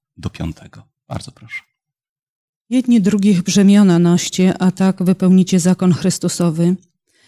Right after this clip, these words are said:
Speaker 2: Jeśli bowiem kto mniema, że jest czymś, będąc niczym, ten samego siebie oszukuje.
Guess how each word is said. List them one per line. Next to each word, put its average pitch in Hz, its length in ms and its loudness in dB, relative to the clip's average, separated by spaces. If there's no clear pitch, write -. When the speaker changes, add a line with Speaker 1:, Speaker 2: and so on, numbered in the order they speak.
Speaker 2:
Jeśli 196 280 0
bowiem 196 320 4
kto 196 220 -2
mniema, 190 400 6
że 185 200 2
jest 185 320 0
czymś, 202 500 2
będąc 180 540 0
niczym, 185 560 2
ten 202 180 2
samego 185 420 2
siebie 160 340 -2
oszukuje. 165 600 -2